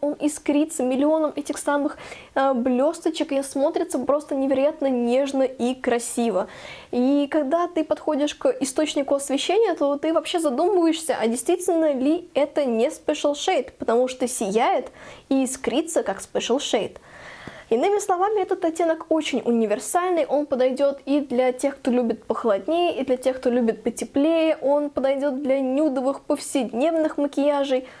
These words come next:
Очень хороший и действительно качественный, интересный оттенок.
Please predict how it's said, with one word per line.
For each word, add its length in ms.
Очень 320
хороший 760
и 120
действительно 480
качественный, 580
интересный 500
оттенок. 460